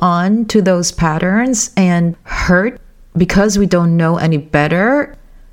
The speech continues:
But this is also no one else's fault, right? It's on us to recognize, acknowledge, release, and change so we can continue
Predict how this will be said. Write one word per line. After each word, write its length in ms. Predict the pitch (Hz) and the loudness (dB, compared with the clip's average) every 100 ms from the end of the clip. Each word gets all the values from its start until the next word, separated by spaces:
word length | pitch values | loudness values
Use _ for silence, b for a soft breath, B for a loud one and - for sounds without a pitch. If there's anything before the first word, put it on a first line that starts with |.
| - - | -18 -2
But 140 | 202 | 0
this 220 | 240 254 | 2 0
is 120 | 302 208 | 0 0
also 280 | 214 214 | 0 2
no 140 | 208 202 | 2 2
one 180 | 196 180 | 0 0
else's 380 | 180 180 170 | 0 -2 -4
fault, 460 | - 208 190 143 - | -2 0 0 -2 -4
right? 320 | 170 170 190 - | -2 0 0 -2
It's 260 | 175 - - 180 | -4 -4 -4 0
on 240 | 180 175 - | 0 -2 -2
us 540 | 170 170 302 - - - b b b - | 0 0 -2 -4 -6 -8 b b b -2
to 520 | 202 180 170 165 165 | 0 2 0 0 0
recognize, 920 | 185 214 247 214 214 202 208 208 - | 0 0 2 2 2 2 2 0 -2
acknowledge, 1040 | 170 - 185 185 190 185 180 180 170 - B B B 170 | -6 0 0 2 2 2 2 0 -2 -4 B B B 0
release, 960 | 185 180 175 170 170 160 - - - | 2 2 2 2 0 0 -4 -6 -2
and 220 | 170 175 | 0 2
change 680 | 170 165 131 - - - - - - B B B B - | 0 -2 -2 -6 -6 -8 -8 -16 -20 B B B B -4
so 200 | - 196 | 2 2
we 100 | 190 | 2
can 200 | 196 185 | 0 2
continue 720 | 180 170 208 220 170 160 | 0 2 0 2 2 0